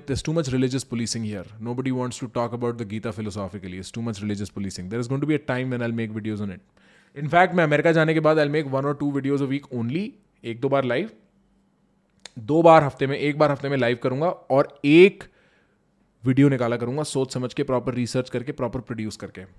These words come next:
Reaction to Vedant Rusty, क्यों बेइज्जती करवा रहे हो? आ, फ़ोर्टी सेवन का मै-, फ़ोर्टी सेवन का मैनेजर जो है मेरा दोस्त, शायद वो कहीं बाहर गया हुआ है किसी के साथ शूट पे। वो वापस आएगा पन्द्रह तारीख के बाद, तब मैसेज करेंगे उसे।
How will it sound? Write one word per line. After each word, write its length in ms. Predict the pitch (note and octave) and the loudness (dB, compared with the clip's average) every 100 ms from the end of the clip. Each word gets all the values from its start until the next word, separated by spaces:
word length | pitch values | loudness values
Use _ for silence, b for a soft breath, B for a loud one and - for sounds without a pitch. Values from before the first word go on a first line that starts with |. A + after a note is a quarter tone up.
| _ _ _ _ _ _ A#2+ | _ _ _ _ _ _ -8
Reaction 420 | A#2+ A#2 C3+ C3+ | -6 -4 -4 -4
to 100 | A#2+ | -2
Vedant 340 | A#2 B2 A2+ | -2 -2 -4
Rusty, 220 | G#2+ - G#2 | -6 -8 -12
क्यों 140 | C#3 C3 | -10 -8
बेइज्जती 280 | A#2 - | -8 -8
करवा 240 | A2 F#2 F2 | -10 -10 -12
रहे 120 | E2+ | -14
हो? 80 | E2+ B B B B B B B B _ _ _ - | -16 B B B B B B B B _ _ _ -6
आ, 280 | A#2 A#2 A#2 | -4 -2 -4
फ़ोर्टी 340 | - B2 D3+ | -2 -2 -2
सेवन 320 | C#3 B2+ C#3 - _ _ _ | 0 -2 -2 -8 _ _ _
का 100 | C#3 C3 | -2 -2
मै-, 380 | A#2 A2+ - | 0 -2 -4
फ़ोर्टी 320 | A2 A#2 - D3+ | -6 -6 -6 -6
सेवन 600 | - A#2+ C#3 F#3+ G#3+ G#3+ _ b b b _ | -4 -4 -2 -4 -6 -10 _ b b b _
का 80 | C3 | -6
मैनेजर 540 | A#2+ G#2+ A2 A2+ C#3 C3 | -2 -2 -2 0 -2 0
जो 100 | A#2+ | -4
है 200 | G#2 B2+ | -2 -4
मेरा 220 | B2 A#2 | -2 -4
दोस्त, 300 | A2 B2+ D#3 | -4 -4 -4
शायद 300 | - G#2+ A#2+ | -6 -4 -4
वो 100 | C3 | -4
कहीं 200 | C3+ D3+ A#2 | -6 -8 -8
बाहर 260 | G#2+ A#2 | -6 -6
गया 140 | A2+ G#2+ | -4 -4
हुआ 160 | A#2+ | -4
है 40 | C#3 | -6
किसी 220 | C3 A#2+ | -10 -12
के 60 | |
साथ 140 | A2+ D3 | -10 -10
शूट 320 | - B2+ A#2 - | -10 -8 -10 -12
पे। 180 | - _ A#2 | -20 _ -10
वो 100 | A2+ | -10
वापस 240 | A2 B2 | -8 -8
आएगा 200 | A#2 C3+ | -6 -6
पन्द्रह 280 | A#2 A2 G#2+ | -6 -10 -10
तारीख 220 | G#2 G2 | -12 -14
के 100 | G2+ | -18
बाद, 160 | F2 E2+ | -20 -18
तब 80 | G#2+ | -16
मैसेज 280 | G#2 G2+ G2 | -14 -16 -20
करेंगे 280 | G2 F2 E2+ | -20 -20 -20
उसे। 180 | F2 | -20